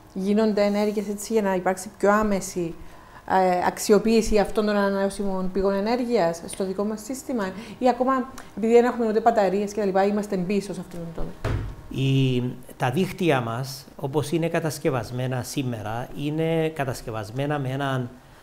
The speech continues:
Speaker 2: τρόπο ο οποίος, ε, βασικά ήταν η συμβατική ηλεκτροπαραγωγή στη μία πλευρά της παραγωγής και στην μεριά της κατανάλωσης υπήρχε ο καταναλωτής. Αυτά είναι τα δίκτυα τα οποία έχουμε αυτή τη στιγμή.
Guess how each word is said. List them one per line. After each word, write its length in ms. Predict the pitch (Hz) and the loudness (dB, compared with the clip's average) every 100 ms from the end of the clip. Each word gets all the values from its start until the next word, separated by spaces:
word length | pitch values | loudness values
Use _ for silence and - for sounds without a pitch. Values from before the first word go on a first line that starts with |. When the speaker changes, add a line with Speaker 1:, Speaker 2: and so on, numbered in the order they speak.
| - - | -20 -4
Speaker 2:
τρόπο 400 | 135 151 147 165 | 2 2 4 2
ο 120 | 151 | 0
οποίος, 680 | 139 143 143 143 139 - | -2 -2 0 0 -2 -8
ε, 720 | 135 123 123 117 113 107 - 120 | -4 -2 -2 -2 -6 -12 -12 -8
βασικά 520 | 120 - 123 143 151 | -8 -8 -4 -2 -2
ήταν 340 | 151 143 127 | -2 -2 -4
η 80 | 147 | -6
συμβατική 600 | - 127 120 117 110 160 | -6 -4 -4 -6 -6 -2
ηλεκτροπαραγωγή 880 | 147 131 - 113 107 104 107 127 180 | -2 -4 -6 -6 -6 -6 -6 -4 -6
στη 220 | - 123 | -6 -6
μία 260 | 123 135 123 | -4 -2 -2
πλευρά 400 | 113 107 120 113 | -6 -6 -4 -6
της 160 | 110 | -8
παραγωγής 600 | - 107 101 110 190 196 | -8 -6 -6 -4 -4 -4
και 140 | - 160 | -4 -4
στην 280 | - 143 135 131 135 139 | -4 -6 -4 -6 -6 -8
μεριά 320 | 117 127 165 | -4 0 0
της 140 | 160 | -2
κατανάλωσης 800 | 151 120 113 147 175 175 180 - - - - | -6 -6 -4 -2 -2 -4 -6 -6 -20 -20 -12
υπήρχε 440 | 127 156 156 160 | -6 -4 -2 -4
ο 40 | 151 | -2
καταναλωτής. 800 | 151 139 135 110 - 101 - - - - - - - - - - | -4 -4 -4 -6 -8 -14 -14 -18 -20 -20 -20 -20 -20 -20 -16 -8
Αυτά 320 | - - 190 | -4 4 6
είναι 180 | 196 190 | 6 4
τα 120 | 143 | 2
δίκτυα 360 | 165 - 175 | 2 0 0
τα 80 | 151 | 0
οποία 200 | 123 147 | 0 -2
έχουμε 260 | 139 151 135 | -2 -4 -6
αυτή 220 | - 131 | -8 -10
τη 100 | 123 | -10
στιγμή. 420 | - 107 101 95 | -10 -12 -12 -16